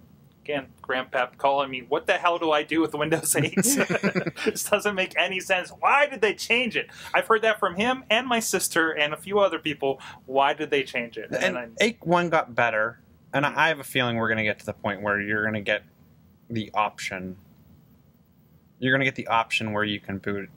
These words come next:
Speaker 2: into desktop mode, 'cause they're saying there, there's, there's a lot of reliable sources saying you'll get to pick your, you, I think right now, actually, if you know what you're doing, you can pick your boot mode,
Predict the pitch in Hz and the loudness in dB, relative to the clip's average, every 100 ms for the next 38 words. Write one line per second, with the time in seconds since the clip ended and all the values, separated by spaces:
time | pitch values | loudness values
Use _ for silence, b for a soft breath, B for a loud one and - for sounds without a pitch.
0 | - _ 113 104 98 101 92 - 95 85 | -20 _ -10 -8 -6 -6 -8 -8 -10 -10
1 | 92 92 95 - 113 143 143 156 143 131 | -12 -12 -12 -8 0 0 2 2 2 0
2 | 127 131 b b b _ - 127 120 131 | -4 -8 b b b _ -2 -2 0 0
3 | 123 - - - _ - 117 113 110 113 | 0 -4 -10 -18 _ -2 0 0 2 2
4 | 107 101 - - - - - _ _ - | 2 -2 -8 -16 -18 -20 -20 _ _ -14
5 | - 120 117 117 113 117 113 104 101 - | 0 2 4 4 4 4 0 -2 -4 -2
6 | 110 - 104 101 - 107 101 101 95 B | -2 -2 -6 -4 0 0 0 -4 -12 B
7 | B B B - 127 131 - 156 - 135 | B B B -2 -2 -2 -4 -4 -2 -4
8 | 131 113 101 131 131 127 143 175 175 143 | -4 -6 -10 -4 0 2 2 2 2 2
9 | 131 135 117 120 - 117 107 113 113 107 | 2 2 2 0 0 -2 0 0 0 0
10 | 104 104 104 101 101 - 120 - 98 107 | 0 0 -2 -6 -10 -8 -8 -8 -6 -6
11 | - 98 95 95 | -4 -4 -2 -4